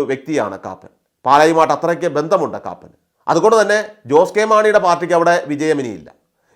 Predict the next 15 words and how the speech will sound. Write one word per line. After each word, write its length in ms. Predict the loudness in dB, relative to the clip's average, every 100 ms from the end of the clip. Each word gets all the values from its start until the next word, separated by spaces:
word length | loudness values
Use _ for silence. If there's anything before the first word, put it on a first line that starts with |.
| -6
യു 60 | -2
ഡി 80 | 2 2
എഫിലേക്ക് 340 | 2 -2 -2
എത്തുന്നതിന് 460 | -4 -6 -4 -2 -2 -4 -4
പാലാ 260 | 0 4 2 2
സീറ്റ് 220 | -4 -4
തിരികെ 240 | -6 -2 -2
വേണമെന്ന 400 | 0 -2 -4 -2 0 0
ആവശ്യം 360 | -2 -8 -12 -14 _ _ _ _ -2
ഒരു 100 | 2 2
ഘട്ടത്തിൽ 320 | 2 -2 -6 -8 _ _ -4
കേരള 240 | 0 2 2
കോൺഗ്രസ് 300 | -2 -6 -10 -10 -2
മാണി 260 | -2 0 -4 -8 -8
ഗ്രൂപ്പ് 320 | -6 -4 -6